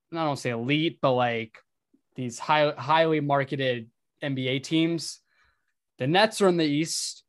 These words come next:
and they are currently as an eight seed, which is crazy because going into the year, I know they had James Harden at the time, but we thought a lot differently of the squad. And even with Kyrie and Kevin Durant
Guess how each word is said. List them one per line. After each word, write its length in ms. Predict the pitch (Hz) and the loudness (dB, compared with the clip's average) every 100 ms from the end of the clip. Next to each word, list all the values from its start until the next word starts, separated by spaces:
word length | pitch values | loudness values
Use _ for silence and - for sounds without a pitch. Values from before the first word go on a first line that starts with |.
| - | -8
and 120 | 131 | -2
they 120 | 147 | 2
are 100 | 151 | 2
currently 520 | 147 160 151 147 143 | 0 0 0 0 0
as 120 | 135 | -2
an 100 | 139 139 | -4 0
eight 240 | 180 220 | 0 2
seed, 380 | - - 117 107 | -2 -6 -8 -10
which 220 | 120 - | -10 -6
is 140 | 135 113 | -6 -4
crazy 440 | 147 135 135 147 | 0 0 0 -2
because 340 | 143 131 120 | -4 -4 -6
going 280 | - 135 127 | -4 -4 -2
into 180 | 120 - | -6 -8
the 100 | 123 | -6
year, 260 | 135 139 135 | -2 0 0
I 120 | 120 | -4
know 140 | 120 | -6
they 100 | 120 | -6
had 180 | 110 117 | -8 -10
James 240 | 117 113 113 | -10 -10 2
Harden 320 | 190 214 160 | 4 4 2
at 160 | 131 | -2
the 60 | - | -6
time, 500 | - 131 131 127 123 _ _ _ - | -4 -2 -2 -4 -6 _ _ _ -14
but 80 | 123 | -8
we 100 | 127 | -2
thought 220 | 147 143 | 0 2
a 60 | |
lot 300 | 135 139 131 | 2 0 -2
differently 500 | - 156 151 131 127 | -2 -2 -2 -4 -4
of 160 | 120 120 | -6 -6
the 80 | 123 | -8
squad. 440 | - - 147 131 | -8 0 4 4
And 120 | 123 110 | 2 -4
even 220 | 151 156 | -4 -2
with 200 | 147 143 | -4 -6
Kyrie 720 | - 151 147 151 151 135 127 _ _ _ | -4 0 0 0 -2 -4 -8 _ _ _
and 240 | - 175 156 | -4 -2 -2
Kevin 300 | 165 156 151 | 0 0 0
Durant 500 | 139 139 135 120 | -2 -2 -4 -6